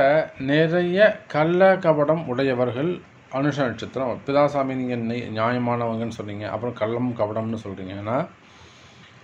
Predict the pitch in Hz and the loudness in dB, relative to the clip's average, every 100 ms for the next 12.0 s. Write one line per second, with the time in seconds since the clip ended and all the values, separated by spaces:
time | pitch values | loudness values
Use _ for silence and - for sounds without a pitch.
0 | - - - 131 151 175 190 202 185 190 | -20 -20 -8 2 6 6 4 0 -4 0
1 | 185 165 147 151 139 120 113 135 175 - | 2 2 2 2 0 0 -2 -2 -4 -10
2 | - - 180 202 196 190 180 180 175 151 | -8 0 4 4 4 4 2 0 0 4
3 | 143 143 - 131 127 110 120 120 151 180 | 4 2 4 6 4 0 -2 0 2 0
4 | 131 139 165 147 104 98 135 165 160 139 | 0 0 4 4 2 0 0 0 0 2
5 | 127 117 113 110 147 123 139 151 143 127 | 2 0 -2 -2 -2 -2 0 0 2 2
6 | 127 127 120 104 120 127 123 123 113 120 | 2 2 0 0 -4 -2 -2 0 0 -2
7 | 120 117 104 101 127 117 120 127 117 113 | 0 2 0 0 -4 -2 -4 -2 -2 0
8 | 117 107 113 104 95 87 110 131 - - | -2 -2 -2 -2 -6 -6 -8 -8 -10 -20
9 | - - - - - 160 170 180 170 165 | -20 -20 -20 -6 4 4 4 2 4 6
10 | 123 110 - 214 233 - 220 190 156 165 | 4 0 -2 0 2 2 4 4 4 4
11 | 185 135 147 143 120 113 139 156 110 | 6 4 6 4 4 0 0 0 -2